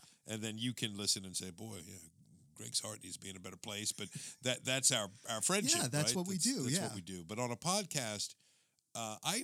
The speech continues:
Speaker 1: have listened to some podcasts. We had some guests on years ago
Speaker 2: Yeah.
Speaker 1: who I think, dude, I look back now, uh, as far as I can tell, one of them for sure. This one, I'm not gonna say the names 'cause I, I just don't wanna,
Speaker 2: Sure.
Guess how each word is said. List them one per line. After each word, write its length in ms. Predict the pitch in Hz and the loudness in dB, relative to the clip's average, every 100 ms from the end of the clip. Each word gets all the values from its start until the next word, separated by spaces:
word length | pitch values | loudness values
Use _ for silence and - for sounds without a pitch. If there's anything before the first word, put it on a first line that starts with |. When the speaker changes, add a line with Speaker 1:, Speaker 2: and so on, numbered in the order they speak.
| 254 | 2
Speaker 1:
have 140 | 285 269 | 2 4
listened 280 | 190 143 | 4 4
to 40 | 120 | 2
some 100 | 110 | 0
podcasts. 680 | 120 110 - 104 104 - - _ _ _ _ _ _ _ _ _ - - 160 | -2 -2 -2 0 2 0 -2 _ _ _ _ _ _ _ _ _ -20 -10 -2
We 240 | 202 202 | 2 4
had 340 | 175 156 135 120 | 4 4 4 4
some 200 | 139 120 | 2 2
guests 320 | 117 110 - | 2 6 4
on 140 | 110 | 2
years 240 | 104 101 98 | -2 0 -2
ago 420 | 87 90 80 - | -2 -6 -6 -8
Speaker 2:
Yeah. 160 | 113 110 - _ _ | -10 -10 -14 _ _
Speaker 1:
who 80 | 113 | -4
I 80 | 110 | -2
think, 360 | - 151 131 110 | 0 -2 -2 -4
dude, 340 | 120 110 104 _ _ _ _ _ | -2 -2 -6 _ _ _ _ _
I 200 | 110 120 | 0 2
look 320 | 135 123 104 | 2 -2 -4
back 300 | - 98 90 - - _ _ - | -4 -2 -2 -8 -20 _ _ -6
now, 600 | 101 98 90 85 80 78 _ _ _ _ _ _ _ _ _ _ _ _ | -4 -2 -2 -4 -8 -12 _ _ _ _ _ _ _ _ _ _ _ _
uh, 60 | - - - 107 | -16 -14 -10 2
as 120 | - | 2
far 300 | - 127 135 | 2 0 0
as 100 | 127 | 0
I 80 | 120 | -2
can 120 | 107 | -4
tell, 180 | 98 101 | -4 -4
one 320 | 98 120 131 | -2 0 2
of 140 | 113 87 | 0 -2
them 200 | 90 82 | -6 -6
for 120 | 92 | -6
sure. 280 | - 92 92 | -6 -6 -4
This 200 | 147 151 | 0 2
one, 80 | 120 | 0
I'm 100 | 107 | -4
not 140 | 98 | -6
gonna 100 | 92 | -4
say 120 | - 92 | -4 -4
the 100 | 85 | -10
names 280 | 82 80 80 | -12 -10 -8
'cause 160 | - | -6
I, 100 | 120 104 | -6 -6
I 40 | 117 | -4
just 180 | 101 | -4
don't 140 | 95 - | -6 -12
wanna, 200 | 87 87 _ _ | -14 -16 _ _
Speaker 2:
Sure. 400 | - 240 139 | -2 0 -2